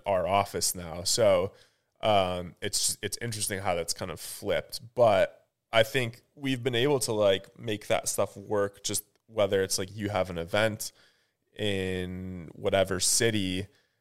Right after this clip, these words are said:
like, to me, that's a way that I'm able to kind of, like, bond with you by, like, going to those events sometimes versus just, like, letting you go alone and being like, "Hey, yeah, do your thing. Like,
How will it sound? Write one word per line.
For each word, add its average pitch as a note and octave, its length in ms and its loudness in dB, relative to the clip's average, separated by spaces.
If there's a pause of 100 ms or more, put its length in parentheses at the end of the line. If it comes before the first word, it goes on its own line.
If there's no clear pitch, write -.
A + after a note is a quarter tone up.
(160)
like, G2 240 0
to - 140 -4
me, G#2 440 -2
that's F#2+ 300 0
a G#2 60 -6
way F#2 240 -2
that F2+ 120 -2
I'm F2+ 220 -6
able F2+ 300 -4
to F#2 680 -6 (680)
kind F#2 200 -6
of, F2+ 120 -10
like, F2 380 -6 (500)
bond F#2+ 540 -4
with F2 220 -10
you F#2 680 -6 (560)
by, F2 160 -4
like, F2 180 -6
going B2 260 2
to A2+ 120 -10
those F2+ 180 -2
events F2 680 -4
sometimes F2 600 -6
versus F#2 340 -4
just, F#2 220 -2
like, F#2 160 -2
letting F2+ 320 -4
you F2+ 80 -6
go E2+ 180 -2
alone A2 440 2
and F#2+ 120 -6
being F2+ 180 -6
like, F#2+ 100 -4
"Hey, A#2+ 140 2
yeah, A#2 120 4
do G2+ 140 -4
your G2+ 160 -2
thing. A2+ 400 0
Like, E2+ 180 -4